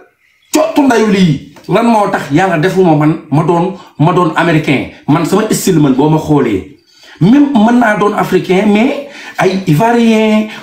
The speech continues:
wala ma doon ay nigérien. Maanaam man sénégalais du ma romb ci dëkk bi fii sax di ma teg sénégalais. C'est que yéen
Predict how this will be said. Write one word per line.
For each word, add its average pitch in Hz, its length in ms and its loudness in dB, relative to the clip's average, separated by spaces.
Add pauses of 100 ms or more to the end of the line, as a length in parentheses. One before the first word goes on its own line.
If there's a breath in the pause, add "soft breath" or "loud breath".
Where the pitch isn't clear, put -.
wala 190 260 2
ma 190 160 0
doon 190 320 0
ay 196 200 0
nigérien. 214 800 0 (380 loud breath)
Maanaam 214 400 0
man 240 220 0
sénégalais 233 500 0
du 165 100 2
ma 214 80 2
romb 208 340 0
ci 196 100 -2
dëkk - 220 -2
bi 160 100 2
fii 160 220 0
sax 143 160 -2 (340 loud breath)
di 143 100 0
ma 208 160 0
teg - 160 -4
sénégalais. 131 680 -2 (460)
C'est 262 180 0
que 247 100 0
yéen 208 240 4